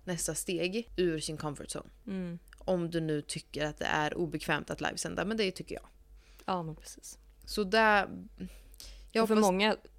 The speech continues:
Speaker 2: för de flesta är det nog det om man inte har gjort det innan.
Speaker 1: Ja, men exakt.
Speaker 2: Är det något nytt så är det ju ofta obekvämt och då blir det ju lite utanför din
Speaker 1: Comfort
Speaker 2: comfort
Speaker 1: zone.
Speaker 2: zone. Ja.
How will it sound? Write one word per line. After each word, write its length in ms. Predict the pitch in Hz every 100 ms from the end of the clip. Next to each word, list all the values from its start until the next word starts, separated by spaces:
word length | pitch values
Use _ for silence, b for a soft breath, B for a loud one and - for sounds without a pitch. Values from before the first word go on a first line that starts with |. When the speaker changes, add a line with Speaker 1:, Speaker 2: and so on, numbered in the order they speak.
| -
Speaker 2:
för 160 | - 202
de 100 | 196
flesta 340 | 190 - 185 190
är 180 | 202 208
det 60 |
nog 140 | 180 165
det 80 | 170
om 120 | 160
man 120 | 165
inte 180 | 156 160
har 60 |
gjort 240 | 165 175 -
det 60 | -
innan. 320 | 160 151 160 - - -
Speaker 1:
Ja, 80 | 220
men 100 | 226
exakt. 540 | 226 - - - - -
Speaker 2:
Är 140 | 190
det 80 | 180
något 160 | 180 185
nytt 220 | 240 -
så 140 | -
är 180 | 175 170
det 60 | 170
ju 60 |
ofta 320 | 165 - -
obekvämt 460 | 160 170 - 156 156
och 60 | 165
då 60 |
blir 220 | 165 165
det 60 | 170
ju 60 | 156
lite 240 | - -
utanför 420 | 160 - 156 -
din 160 | - -
Speaker 1:
Comfort 720 | - - - - - - -
Speaker 2:
comfort 280 | 185 - -
Speaker 1:
zone. 160 | -
Speaker 2:
zone. 80 | -
Ja. 140 | -